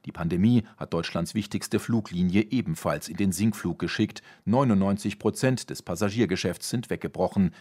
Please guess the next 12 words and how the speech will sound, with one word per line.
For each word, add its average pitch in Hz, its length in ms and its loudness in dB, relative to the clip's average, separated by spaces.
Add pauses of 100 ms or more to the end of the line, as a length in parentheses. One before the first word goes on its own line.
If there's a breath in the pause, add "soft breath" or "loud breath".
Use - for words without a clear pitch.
(100)
Jede 82 240 -4
Stunde 113 440 2 (180 loud breath)
macht - 180 -8
das - 140 -8
Unternehmen 110 520 2
nach 101 220 0
eigenen 101 340 0
Angaben 98 680 0
eine 90 280 0
Million 90 440 0
Euro 78 320 -4
Verlust. - 520 -4